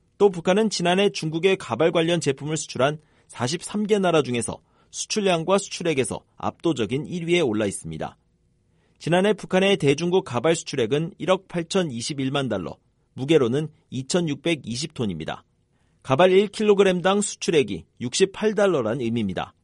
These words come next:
그런데 이는 또 다른 가발 수출국인 방글라데시나 미얀마, 나이지리아의 일 킬로그램당 수출액의 절반 수준입니다.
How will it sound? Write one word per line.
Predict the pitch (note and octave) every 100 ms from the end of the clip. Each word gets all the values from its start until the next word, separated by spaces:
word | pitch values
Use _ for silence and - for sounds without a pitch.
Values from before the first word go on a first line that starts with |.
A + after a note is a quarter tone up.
| _ _ _ _ _
그런데 | - F3+ G3+
이는 | F3 F#3+ G#3
또 | G#3
다른 | G3+ G#3 G#3+
가발 | - C3+ E3
수출국인 | F3 - F3 D#3+ C#3+ D3 F3+
방글라데시나 | - A#2 B2 E3+ E3+ C#3+ B2 - B2+ C#3
미얀마, | G#2+ C3+ A#2+ F2 _ _ _
나이지리아의 | G2+ C3 E3+ F3 D#3+ C#3 A#2+ D3 A2
일 | F3
킬로그램당 | F#3+ G3+ F#3+ F3 D3 A#2 C3+ D#3+
수출액의 | - - C3 G2+ B2 C3
절반 | - A2 E3
수준입니다. | E3 - G2 D#2 C#2 C#2